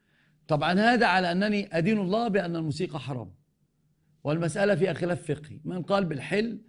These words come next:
لا، لا، لا يؤثر عليه هذا الكلام، لكن ما دمت قلت بأنها حرام،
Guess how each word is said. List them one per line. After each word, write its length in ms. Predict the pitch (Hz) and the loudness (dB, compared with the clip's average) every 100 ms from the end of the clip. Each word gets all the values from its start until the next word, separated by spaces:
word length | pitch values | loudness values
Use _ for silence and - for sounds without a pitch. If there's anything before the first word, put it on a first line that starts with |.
| _ _ _ | _ _ _
لا، 420 | 135 190 202 - - | 0 4 4 2 -2
لا، 360 | 175 185 170 | 0 0 0
لا 140 | 160 185 | 2 4
يؤثر 420 | 175 190 - 143 | 4 2 -2 -2
عليه 320 | 143 160 151 | 0 2 2
هذا 100 | 147 | 0
الكلام، 340 | 143 131 117 98 _ _ _ | -2 -4 -4 -8 _ _ _
لكن 360 | 139 156 156 165 | 0 2 2 2
ما 100 | 165 | 2
دمت 340 | 165 233 196 185 | 4 2 2 0
قلت 440 | 131 208 175 165 | 2 2 2 -2
بأنها 460 | 139 143 147 156 143 | -4 -2 0 0 -2
حرام، 460 | 139 160 196 202 | 0 2 2 0